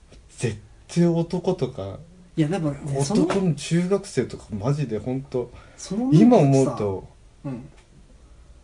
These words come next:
Speaker 1: あの、若い時の俺こんなだったのかなと思って。
Speaker 2: もっとひどいよ。
Speaker 1: もっとひどいかな。
Speaker 2: うん。で、あと思うのが、
Speaker 1: うん。
Speaker 2: その女の子たち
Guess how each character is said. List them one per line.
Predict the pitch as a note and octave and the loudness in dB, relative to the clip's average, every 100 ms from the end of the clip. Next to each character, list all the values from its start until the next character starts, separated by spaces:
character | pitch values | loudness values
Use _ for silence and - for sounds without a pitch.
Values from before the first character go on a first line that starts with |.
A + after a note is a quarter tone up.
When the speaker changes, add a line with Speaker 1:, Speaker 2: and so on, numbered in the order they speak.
| - - _ - | -20 -20 _ -16
Speaker 1:
あ | - A#2+ G#2+ | -8 -6 -4
の、 | G2+ F#2+ F#2+ - | -6 -6 -10 -8
若 | A#2+ C3 A#3 | -6 -2 0
い | A#3 | 0
時 | B2+ | 0
の | G2+ G2+ | -2 -2
俺 | G#2+ | -4
こ | A2+ - | -4 -2
ん | D#3+ | 2
な | A3 | 4
だ | G#3 | 4
っ | - | 2
た | G#2 | -2
の | |
か | F#2 | -4
な | F2+ | -10
と | F2 | -12
思 | F2+ | -14
っ | F2 | -16
て。 | - | -8
Speaker 2:
も | D3+ G3+ | -6 -6
っ | |
と | - | -6
ひ | D#3 | -6
ど | B2+ | -6
い | G2+ | -10
よ。 | - - - - - - | -12 -20 -20 -20 -20 -16
Speaker 1:
も | A2 | -14
っ | B2+ | -12
と | - | -4
ひ | C#3+ | -2
ど | B2 | -2
い | A2+ | -4
か | F#2+ | -6
な。 | C#3 - E3+ | -8 -6 -2
Speaker 2:
う | |
ん。 | E3 | 0
で、 | E3 | 0
あ | - | -2
と | E3+ | 0
思 | D#3 | 0
う | A3+ | 0
の | C#3 | -2
が、 | A2+ F2+ - - - - - G#2 | -4 -6 -14 -20 -20 -20 -18 -14
Speaker 1:
う | |
ん。 | F2+ | -8
Speaker 2:
そ | - | -4
の | A#3+ C#4 | -2 0
女 | D4+ | 0
の | D#4+ | 0
子 | E3 | -2
た | B2 | -4
ち | A2 | -10